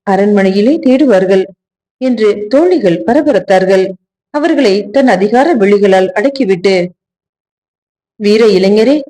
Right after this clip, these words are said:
என் உயிரை காத்தமைக்கு நன்றி, உங்களை என் வாழ்நாளில் மறக்க மாட்டேன். இதோ இந்தாருங்கள்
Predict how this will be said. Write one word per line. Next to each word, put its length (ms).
என் 180
உயிரை 340
காத்தமைக்கு 580
நன்றி, 360
உங்களை 360
என் 180
வாழ்நாளில் 580
மறக்க 320
மாட்டேன். 460
இதோ 200
இந்தாருங்கள் 600